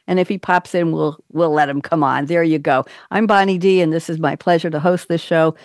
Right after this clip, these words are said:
I came up with the idea about six months ago because I realized that I hadn't met so many of the hosts on Voice America, and I've been on the station since two thousand eleven. Oh my goodness, have you really? Yes,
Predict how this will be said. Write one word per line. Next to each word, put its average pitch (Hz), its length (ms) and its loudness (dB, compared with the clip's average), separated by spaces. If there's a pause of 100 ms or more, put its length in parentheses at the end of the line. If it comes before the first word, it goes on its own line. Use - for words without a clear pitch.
(240)
I 190 40 2
came 202 240 0
up 247 160 0
with 196 100 2
the 180 120 0
idea 165 320 0
about 147 280 -2
six - 220 -4
months 165 240 0
ago 156 260 -2
because 156 380 -2
I 160 60 0
realized 202 500 0
that 175 180 0 (440)
I 240 160 0
hadn't 220 400 0
met 202 440 0
so 220 300 -4
many 208 340 0
of 180 160 -2
the 170 100 -2
hosts 247 440 -2 (320)
on 330 220 2
Voice 208 240 2
America, 247 420 -2
and 151 160 -2
I've 208 140 0
been 226 140 0
on 208 100 -4
the 190 80 -4
station 196 480 -2
since 170 400 -2
two 320 180 -2
thousand 196 440 0
eleven. 202 480 0
Oh 453 200 4
my 370 140 0
goodness, 339 380 -2
have 359 180 0
you 339 140 -2
really? 359 280 2
Yes, 208 240 2